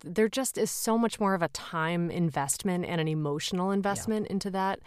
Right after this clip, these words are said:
Speaker 1: that endeavor. You will often be preparing for weeks for a certain role and then trying to plan out the next six months of your life based upon whether or not you're gonna be needed fifty hours a week somewhere.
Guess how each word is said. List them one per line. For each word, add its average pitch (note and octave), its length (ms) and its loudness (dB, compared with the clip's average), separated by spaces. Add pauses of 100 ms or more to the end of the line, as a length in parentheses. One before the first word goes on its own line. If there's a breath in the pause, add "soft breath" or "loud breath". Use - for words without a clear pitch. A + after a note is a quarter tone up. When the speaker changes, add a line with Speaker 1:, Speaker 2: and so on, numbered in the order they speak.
(600 loud breath)
Speaker 1:
that G3+ 180 2
endeavor. G#3+ 680 4
You G3 360 -2
will F#3+ 220 2
often F#3+ 380 4
be F3+ 140 0
preparing E3 640 -2
for C#3+ 300 -6
weeks D3 680 -4
for C#3+ 200 -2
a C#3 40 -4
certain D3+ 480 -2
role D3 560 -2
and E3 220 0
then D3+ 400 -2 (380 loud breath)
trying E3+ 460 0
to D#3+ 60 0
plan E3 300 -2
out D#3+ 140 4
the D#3 80 -2
next D#3+ 240 -2
six - 280 -4
months E3+ 240 2
of D#3+ 120 -2
your D#3 100 0
life D3 400 -2
based D#3+ 240 0
upon D#3+ 320 -2
whether D#3+ 240 0
or D#3+ 60 0
not D#3 200 0
you're D#3+ 140 -4
gonna D#3+ 160 0
be D#3+ 100 -2 (120)
needed D#3+ 260 0
fifty D#3+ 380 -2
hours D3+ 280 0
a D#3 60 -2
week D3+ 220 -4
somewhere. A3 500 2